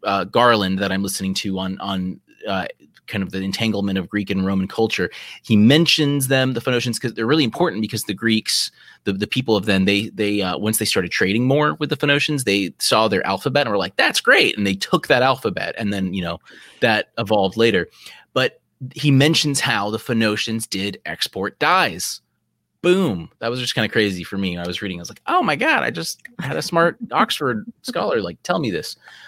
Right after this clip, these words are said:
So that's, there's the connection there to, to, to the Phoenician and the Phoenician Empire, the Phoenician people, and the phoenix. It, it cou-, it likely has to do with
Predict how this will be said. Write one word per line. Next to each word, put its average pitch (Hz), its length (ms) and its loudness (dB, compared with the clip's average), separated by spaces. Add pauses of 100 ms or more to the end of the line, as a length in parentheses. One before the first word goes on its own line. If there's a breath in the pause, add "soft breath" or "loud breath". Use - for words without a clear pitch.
So 139 480 4
that's, 190 240 2 (300 loud breath)
there's 175 220 6
the 170 80 6
connection 143 400 4
there 117 160 4
to, 113 220 6
to, 110 260 2
to 104 260 0
the 98 100 -4
Phoenician 139 720 0 (260)
and 107 120 -2
the 98 40 -6
Phoenician 107 400 -4
Empire, 139 400 2
the 120 100 -2
Phoenician 101 420 -4
people, 139 420 -6
and 117 220 -2
the 110 60 -4
phoenix. - 680 -6 (300 loud breath)
It, 120 160 0
it 107 220 -2 (180)
cou-, - 240 -2
it 117 260 -2
likely 135 460 0
has 123 320 0
to - 100 -6
do 107 440 0
with 98 360 -2